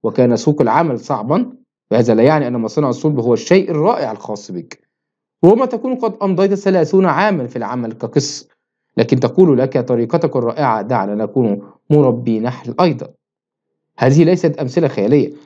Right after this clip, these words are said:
هو، هؤلاء أناس حقيقيون أعرفهم جميعًا، تجرأوا على طرح السؤال: "ما الذي يسعدني أكثر؟" أتحداك أن تسأله أنت كذلك.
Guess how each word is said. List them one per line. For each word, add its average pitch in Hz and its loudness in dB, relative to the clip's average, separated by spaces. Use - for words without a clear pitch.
هو، 151 4
هؤلاء 165 0
أناس 196 0
حقيقيون 160 0
أعرفهم 156 2
جميعًا، 123 -6
تجرأوا 147 2
على 117 -6
طرح - -12
السؤال: 117 -2
"ما 151 6
الذي 220 4
يسعدني 175 -4
أكثر؟" 98 -8
أتحداك 147 2
أن 175 0
تسأله 156 -2
أنت 165 0
كذلك. 95 -12